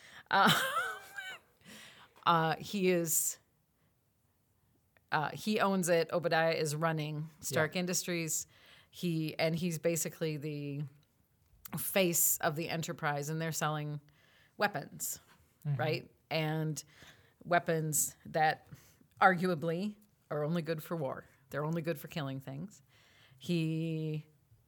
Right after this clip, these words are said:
Speaker 1: goes to demonstrate a particular new missile to a group in the Middle East. He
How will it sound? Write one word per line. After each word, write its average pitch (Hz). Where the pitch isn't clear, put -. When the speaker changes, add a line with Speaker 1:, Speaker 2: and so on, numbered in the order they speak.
Speaker 1:
goes 170
to 151
demonstrate 175
a 147
particular 147
new 185
missile 240
to -
a 156
group 165
in 165
the 165
Middle 160
East. -
He 151